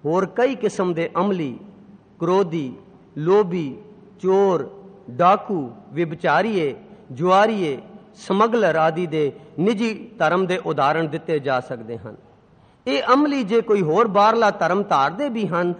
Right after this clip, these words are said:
ਤਾਂ ਉਹ ਓਪਰਾ ਜਿਹਾ ਦਿਖਾਵੇ ਲਈ ਦਿਮਾਗੀ ਸ਼ੁਗਲ ਹੀ ਹੁੰਦਾ ਹੈ ਤੇ ਉਹਨਾਂ ਦਾ ਵੈਰਾਗ ਵੀ ਦਿਮਾਗੀ ਵਲਵਲਿਆਂ ਦਾ ਉਬਾਲਾ ਹੀ ਹੁੰਦਾ ਹੈ, ਜਿਸ ਨੂੰ ਗਧਾ ਵੈਰਾਗ ਵੀ ਆਖਿਆ ਜਾਂਦਾ ਹੈ।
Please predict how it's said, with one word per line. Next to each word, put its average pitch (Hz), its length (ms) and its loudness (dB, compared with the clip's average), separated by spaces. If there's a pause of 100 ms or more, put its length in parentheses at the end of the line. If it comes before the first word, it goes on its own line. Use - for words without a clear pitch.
(200)
ਤਾਂ 214 80 2
ਉਹ 254 280 2
ਓਪਰਾ 226 500 4
ਜਿਹਾ 190 220 0
ਦਿਖਾਵੇ 190 540 2
ਲਈ 190 140 0
ਦਿਮਾਗੀ 175 440 2
ਸ਼ੁਗਲ 240 360 0
ਹੀ 208 80 2
ਹੁੰਦਾ 165 320 2
ਹੈ 151 500 -2
ਤੇ - 80 -2
ਉਹਨਾਂ 233 340 4
ਦਾ 196 160 4
ਵੈਰਾਗ 175 480 4
ਵੀ 214 100 -2
ਦਿਮਾਗੀ 180 460 2
ਵਲਵਲਿਆਂ 175 480 0
ਦਾ 165 100 0
ਉਬਾਲਾ 160 420 2
ਹੀ 175 100 0
ਹੁੰਦਾ 147 300 0
ਹੈ, 139 520 -6
ਜਿਸ 180 220 -4
ਨੂੰ 196 160 2
ਗਧਾ 196 280 4
ਵੈਰਾਗ 147 420 0
ਵੀ 135 120 -8
ਆਖਿਆ 123 340 -6
ਜਾਂਦਾ 104 380 -14
ਹੈ। 87 140 -20